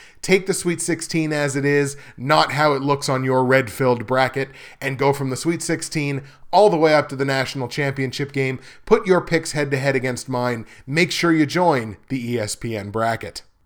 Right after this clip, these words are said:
So, let's go back up to the South region.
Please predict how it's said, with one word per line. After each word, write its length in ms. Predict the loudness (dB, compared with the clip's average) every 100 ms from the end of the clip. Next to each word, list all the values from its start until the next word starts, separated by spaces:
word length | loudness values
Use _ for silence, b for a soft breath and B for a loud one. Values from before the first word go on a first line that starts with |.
| -10
So, 520 | 0 6 8 6 0 -16
let's 300 | -4 0 2
go 100 | 4
back 320 | 4 6 6 4
up 180 | 2 0
to 100 | -4
the 100 | -2
South 380 | 2 2 2
region. 560 | 0 2 2 0 -2 -4